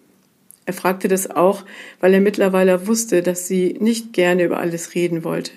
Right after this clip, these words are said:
Aber damit konnte er leben und sie offensichtlich auch. Sie nahm wieder Platz und sagte dann, "Es ist so, sagen wir mal, verrückt.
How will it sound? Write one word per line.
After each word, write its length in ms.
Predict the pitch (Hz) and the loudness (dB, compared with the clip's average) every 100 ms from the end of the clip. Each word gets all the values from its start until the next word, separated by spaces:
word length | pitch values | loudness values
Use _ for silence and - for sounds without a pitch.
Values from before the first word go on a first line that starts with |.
| 196 - - - - _ - | -20 -20 -20 -20 -20 _ -2
Aber 200 | 180 175 | 0 2
damit 460 | 175 180 220 220 | 2 2 2 -2
konnte 300 | - 180 175 | -2 -2 -2
er 240 | - 170 190 | 0 2 2
leben 500 | 196 202 214 214 226 | 2 2 2 0 0
und 200 | 185 175 | -2 -4
sie 320 | - 190 202 - | -2 -2 -2 -4
offensichtlich 720 | 170 - 170 180 - 190 190 | -8 -6 -6 -8 -4 -6 -4
auch. 320 | - 156 - _ _ _ _ _ _ _ _ _ _ _ _ _ _ _ _ _ _ _ _ _ _ _ _ _ _ _ _ _ _ _ _ _ _ _ _ | -6 -6 -10 _ _ _ _ _ _ _ _ _ _ _ _ _ _ _ _ _ _ _ _ _ _ _ _ _ _ _ _ _ _ _ _ _ _ _ _
Sie 120 | - | 0
nahm 240 | 196 175 180 | 2 4 2
wieder 180 | 185 180 | 0 -2
Platz 420 | - 202 202 - | -4 -6 -6 -8
und 180 | 208 190 | -6 -4
sagte 300 | 190 190 185 | -4 -4 -4
dann, 320 | 185 180 185 - - - _ _ _ _ | -2 -2 -6 -16 -20 -20 _ _ _ _
"Es 160 | 208 | -4
ist 200 | 226 - | -2 -6
so, 280 | - 226 226 | 0 2 2
sagen 280 | 208 208 214 | 2 2 2
wir 80 | 208 | 0
mal, 160 | 196 | 0
verrückt. 500 | 202 196 185 170 - | -2 -4 -6 -8 -12